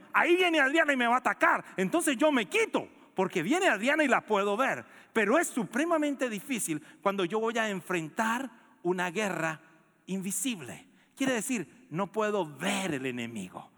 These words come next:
Acabo de llegar de un viaje que el Señor me dio la oportunidad de ir. En el mes de febrero recibí un email que tenía una invitación para participar con un grupo de seis pastores y ir al viaje más impresionante que he tenido.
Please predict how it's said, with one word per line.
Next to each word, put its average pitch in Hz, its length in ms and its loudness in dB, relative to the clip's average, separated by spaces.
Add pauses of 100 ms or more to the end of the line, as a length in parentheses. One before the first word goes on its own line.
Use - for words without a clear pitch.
(240)
Acabo 170 300 0
de 180 80 -2
llegar 165 280 -2
de 151 120 -6
un 151 120 -8
viaje 135 400 -6 (540)
que 139 40 -2
el 131 40 -2
Señor 156 340 -6
me 151 140 -6
dio 147 160 -4
la 160 60 -2
oportunidad 139 640 -4
de 135 120 -2
ir. 165 140 -2
En 135 140 -6
el 131 40 -6
mes 151 220 -4
de 160 80 -4
febrero 135 460 -4
recibí 135 340 -6
un 151 80 -6
email 143 380 -4 (240)
que 147 100 -4
tenía 156 300 -4
una 165 100 -4
invitación 151 680 -6
para 160 160 -4
participar 135 640 -6
con 143 140 -10
un 123 100 -12
grupo 156 300 -4
de 123 80 -8
seis 208 340 -8
pastores 180 680 -6 (480)
y 202 340 2
ir 339 100 2 (160)
al 190 340 4
viaje 247 640 2 (1120)
más 226 960 -2
impresionante 160 1040 -8
que - 140 -14
he - 60 -12
tenido. 80 460 -16